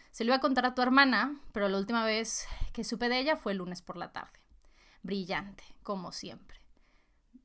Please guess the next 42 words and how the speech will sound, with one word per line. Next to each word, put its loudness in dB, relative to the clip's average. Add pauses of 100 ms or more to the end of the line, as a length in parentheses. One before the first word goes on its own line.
(160)
Después 0
de 2
todo, 2
no -4
era 2
el 0
lago 4
lo -4
que -8
más -6
iba -6
a -4
extrañar. -12 (960)
Me -2
acerqué -2
a 6
ella 0
por -4
última -6
vez. -14 (400)
Su 0
mejilla 2
estaba 8
mojada. -2 (160)
¿Estaba 2
llorando? -2 (640)
No. 2 (680)
Miré 4
mis 0
dedos -4 (520)
y 0
me 0
di 0
cuenta 2
que -4
era 2
yo 0
quien 0
tenía -2
las -4
manos -6
empapadas. -8